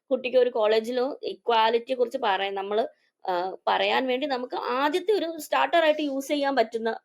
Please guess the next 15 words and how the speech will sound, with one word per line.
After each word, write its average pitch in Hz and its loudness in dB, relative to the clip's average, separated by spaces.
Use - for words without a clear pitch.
ഒരു 202 0
ടോക്ക് 170 0
ആണ്. - -8
ആ 240 4
ടോക്കിൽ 269 0
പല, 170 4
എത്രയോ 185 6
കാര്യങ്ങൾ 285 4
ഇക്വാലിറ്റിയെ 240 2
കുറിച്ച് 220 2
പറയുന്നു. 160 -2
അതിനകത്ത് 311 2
ഒരു 277 2
കാര്യമാണ്, 294 0
ആ, 233 0